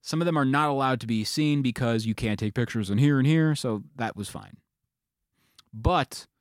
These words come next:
in regards to Avengers, I got to play it. I had a lot of fun, and I got to, I don't know if they had it at the main area of the Marvel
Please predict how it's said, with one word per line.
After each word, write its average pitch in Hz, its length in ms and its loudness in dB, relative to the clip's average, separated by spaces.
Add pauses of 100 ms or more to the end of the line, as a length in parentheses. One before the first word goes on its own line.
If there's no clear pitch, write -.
(800)
in 208 180 2
regards 110 680 2
to 123 600 0 (640)
Avengers, 110 580 -2 (580)
I 123 120 2
got 131 140 -2
to - 60 -20
play 135 260 0
it. 135 180 -6
I 117 60 -2
had 117 100 0
a 117 40 0
lot 117 200 2
of 107 60 -4
fun, 127 440 2
and 110 320 -2
I 135 80 -4
got 180 160 -2
to, 156 80 -6 (100)
I 190 80 0
don't 254 120 -2
know 262 60 0
if 220 100 -4
they 196 140 0
had 151 260 -4
it 170 180 -6
at 143 200 -6
the 120 280 2
main 127 380 0
area 123 440 2
of 110 220 -8
the 107 80 -4
Marvel 113 640 0